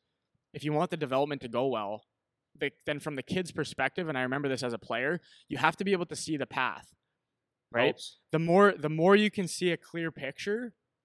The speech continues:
Speaker 1: the easier it is to be motivated and inspired to do the work, right?
Speaker 2: Yeah.
Speaker 1: And because you,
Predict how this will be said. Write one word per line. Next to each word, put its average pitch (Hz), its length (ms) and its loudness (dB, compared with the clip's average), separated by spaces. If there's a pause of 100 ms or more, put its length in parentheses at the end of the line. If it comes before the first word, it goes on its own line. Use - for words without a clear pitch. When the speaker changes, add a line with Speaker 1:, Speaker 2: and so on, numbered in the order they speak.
Speaker 1:
the 151 80 -4
easier 170 360 -2
it 156 80 0
is 156 180 0
to 151 100 -10
be 139 120 0
motivated 131 540 0
and 123 100 -6
inspired 123 520 -4
to 131 80 -14
do 120 100 -6
the 110 100 -8
work, 113 300 -6
right? 107 140 -6
Speaker 2:
Yeah. 95 120 -4 (380)
Speaker 1:
And 127 200 -4
because 143 520 0
you, 160 120 -8